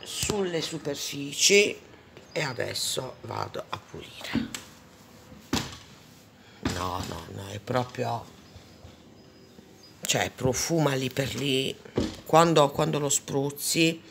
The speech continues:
e lo metti sul vetro, profuma, ma poi svanisce completamente. No, no, non mi piace proprio,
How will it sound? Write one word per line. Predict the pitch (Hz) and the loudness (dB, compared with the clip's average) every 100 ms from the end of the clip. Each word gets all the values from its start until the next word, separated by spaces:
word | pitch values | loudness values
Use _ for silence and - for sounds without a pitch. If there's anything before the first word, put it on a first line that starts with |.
| - - - - | -16 -16 -14 2
e | 147 | 6
lo | 147 139 | 6 6
metti | 147 151 - - - 165 160 160 - - - - | 2 0 -4 -8 0 4 4 2 -10 -20 -20 -16
sul | - - 143 | -8 -2 -2
vetro, | 127 156 160 165 139 - 143 135 | 2 6 6 4 2 0 0 0
profuma, | - 139 - 139 139 143 131 | 0 -4 -2 -2 0 2 0
ma | 127 120 | 0 -4
poi | - 147 135 | 2 4 4
svanisce | 104 120 123 139 139 - 135 | 2 0 2 2 4 4 4
completamente. | - 131 123 120 123 123 127 101 - - - - - - - | -2 -4 -4 -2 -2 -2 -6 -8 -12 -16 -16 2 2 2 -12
No, | 107 104 117 | -6 0 0
no, | 117 113 - - - - - - - - - - - - - - - - - - - - - | 2 -2 -4 -20 -20 -20 -20 -20 -20 -20 -20 -20 -20 -20 -20 -20 -20 -20 -20 -20 -20 -20 -14
non | 104 | -12
mi | 110 | -10
piace | - 127 117 113 | -2 -2 0 -4
proprio, | - - - - | -4 -8 -8 -12